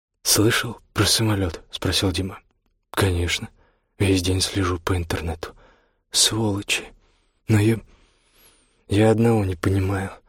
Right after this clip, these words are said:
Голос у Димы дергался, плясал от низкого диапазона до по-женски высокого, почти визгливого. «Не понимаю, как можно было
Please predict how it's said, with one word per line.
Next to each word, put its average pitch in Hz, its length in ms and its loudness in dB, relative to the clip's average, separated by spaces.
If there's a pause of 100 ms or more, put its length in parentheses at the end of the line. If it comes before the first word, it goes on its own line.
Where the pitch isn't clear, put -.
(360)
Голос 101 380 4
у 107 40 4
Димы 98 220 4
дергался, 98 460 4
плясал 101 400 4
от 95 140 0
низкого 101 340 2
диапазона 95 560 2
до 98 60 0
по-женски 104 480 2
высокого, 101 480 0
почти 107 260 2
визгливого. 101 480 4
«Не 92 220 0
понимаю, 113 640 0
как - 260 -4
можно 127 320 2
было 127 320 0